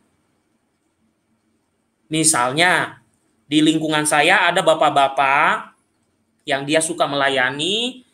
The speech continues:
ya sudah, mereka dilantik menjadi prodiakon, tugasnya adalah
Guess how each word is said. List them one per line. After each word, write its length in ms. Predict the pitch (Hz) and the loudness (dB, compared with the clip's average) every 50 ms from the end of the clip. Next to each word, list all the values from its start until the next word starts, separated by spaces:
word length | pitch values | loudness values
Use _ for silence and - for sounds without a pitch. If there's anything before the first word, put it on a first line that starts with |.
| _ - | _ -6
ya 160 | 139 135 - | -4 -2 -2
sudah, 560 | - 170 202 202 240 220 202 185 165 - - _ _ | -2 -2 0 2 4 4 4 2 -2 -6 -12 _ _
mereka 480 | - 143 147 143 135 131 127 - 190 - | -6 -4 -2 0 0 0 -2 -2 -2 -2
dilantik 720 | 170 165 156 160 180 202 214 208 220 214 208 - - _ _ _ _ _ _ _ _ - | -2 0 0 0 0 -2 -4 -4 -6 -8 -8 -8 -16 _ _ _ _ _ _ _ _ -12
menjadi 400 | 143 139 131 127 127 147 180 165 | -10 -6 -2 -2 -2 -2 -2 -4
prodiakon, 880 | - 165 156 151 147 139 131 127 123 - - 156 165 185 214 240 - - | -2 -4 -4 -2 0 0 2 0 0 -2 0 2 4 4 4 2 -2 -8
tugasnya 560 | 160 151 147 139 135 - - 190 185 185 165 | -6 -2 0 0 0 0 -2 -2 -2 -2 0
adalah 560 | 147 135 131 131 135 156 190 233 233 - - | 0 0 2 2 2 2 0 -2 -4 -8 -14